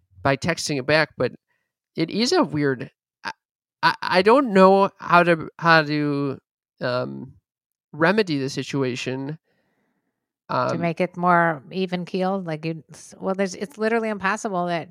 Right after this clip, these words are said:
Speaker 2: you know, unless somebody's gonna spend hours talking into a microphone to let us know who they are, it's impossible for us to have the, a reciprocal relationship.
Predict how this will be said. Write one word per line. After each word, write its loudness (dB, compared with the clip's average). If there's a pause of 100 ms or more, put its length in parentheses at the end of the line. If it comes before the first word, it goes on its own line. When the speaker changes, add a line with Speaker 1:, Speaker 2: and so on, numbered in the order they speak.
Speaker 2:
you -12
know, -6 (140)
unless -10
somebody's -6
gonna -8
spend -8
hours -4 (540)
talking 0
into -4
a -2
microphone -2
to -4
let -2
us -6
know -2
who 0
they 0
are, 2 (200)
it's -8
impossible 2
for 2
us 0
to -2
have 0
the, -4
a -4
reciprocal -2
relationship. -2